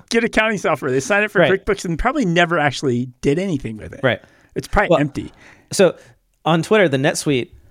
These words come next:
Speaker 2: sales reps were having a field day with this, you know, saying, "Oh, well, you know, if F T X had been on NetSuite, this never would have occurred," or making that, I guess they, it wasn't on Twitter, it was on LinkedIn, 'cause that's where they love to, to live, right?
Speaker 1: Yeah, the, the sales reps, the sales bros, yeah.
Speaker 2: Yeah, the sales bros.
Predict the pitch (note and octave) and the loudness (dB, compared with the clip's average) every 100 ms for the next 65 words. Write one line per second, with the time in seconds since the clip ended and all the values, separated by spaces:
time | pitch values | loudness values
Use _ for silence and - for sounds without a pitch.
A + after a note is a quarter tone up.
0 | _ - D#3 D#3+ A#2 G#2 B2 A#2 G#2+ G#2 | _ -2 2 2 0 -4 -4 -4 -4 -6
1 | G2 F#2+ - C3+ A#2 G2+ F#2+ - F2+ - | -6 -8 -4 -4 -2 -6 -8 -10 -10 -8
2 | B2 A2 G#2 - A2 A2+ F3 F3+ C3+ G2+ | -8 -6 -6 -6 -6 0 2 4 2 -2
3 | F#2+ C3+ C#3 C3+ C#3 D3 C3 A#2+ E3+ - | -8 -2 0 2 0 0 -2 -2 -2 2
4 | D#3 D#3 C#3 G#2+ C#3+ B2+ B2 A2+ G#2 - | 2 0 -4 -4 -2 -2 -2 -4 -8 -4
5 | A#2+ F3 - G#2+ G#2 - - _ _ - | -4 -2 -4 -8 -8 -12 -20 _ _ -8
6 | C3 - D#3+ E3 D3+ D3 D3 C#3 - F#3 | -6 0 2 2 2 2 0 0 0 0
7 | G#2 E2 G#2 A2+ A2 A2 B2 C3 A2 G#2+ | 0 -4 -6 -4 -4 -4 -6 -6 -8 -6
8 | G2+ - _ - C#3 E3+ D#3+ D#3+ F3 E3+ | -8 -10 _ -4 -4 -2 -2 0 0 0
9 | A#2+ - A2+ G2+ G#2+ A#2 G#2 G#2+ E2+ E2 | -2 -2 -2 -2 -4 -6 -6 -8 -12 -8
10 | A2+ - G#2 F#2 F2+ F2+ F2+ F2 - - | -8 -6 -8 -6 -8 -8 -12 -12 -16 -8
11 | A2+ F2+ E2 F2+ G2+ A#2 A2+ A#2 - D3 | -4 -4 -4 -2 -2 -2 -4 -8 -2 0
12 | C3 C#3 C#3 - B2+ C#3 B2 - B2+ - | 2 0 -2 -8 -6 -4 -4 -6 -10 -10
13 | B2 - B2+ A2+ - A2+ A2+ G#2 A2 | -12 0 0 0 -2 -2 -2 -4 -6